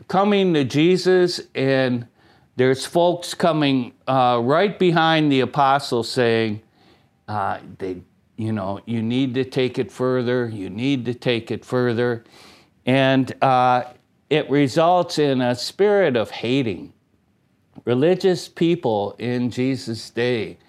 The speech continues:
hated Jesus, and in Paul's day, uh, uh, hated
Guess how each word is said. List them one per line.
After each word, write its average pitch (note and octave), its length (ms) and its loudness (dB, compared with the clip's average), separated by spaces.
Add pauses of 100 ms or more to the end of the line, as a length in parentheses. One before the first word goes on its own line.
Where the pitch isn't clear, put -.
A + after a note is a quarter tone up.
(340)
hated E3 560 0
Jesus, - 680 -8 (880)
and D3 240 0
in C3+ 200 0
Paul's D3 580 0
day, F2+ 380 -8 (840)
uh, F#2+ 460 -2 (920)
uh, F#2+ 320 -10
hated C#3+ 680 0